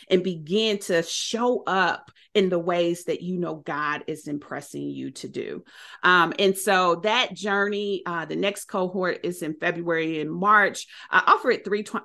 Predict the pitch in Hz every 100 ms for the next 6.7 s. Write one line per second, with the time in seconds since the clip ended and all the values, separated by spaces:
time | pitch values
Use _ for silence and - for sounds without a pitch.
0 | - 240 269 269 226 202 175 165 190 196
1 | 190 190 - - - 190 190 180 185 175
2 | 214 226 208 196 190 208 175 175 175 170
3 | 165 170 160 185 196 202 202 165 151 -
4 | 165 175 160 156 - 165 151 - 165 147
5 | 151 151 170 175 160 - 165 175 - 156
6 | 156 151 156 - 202 240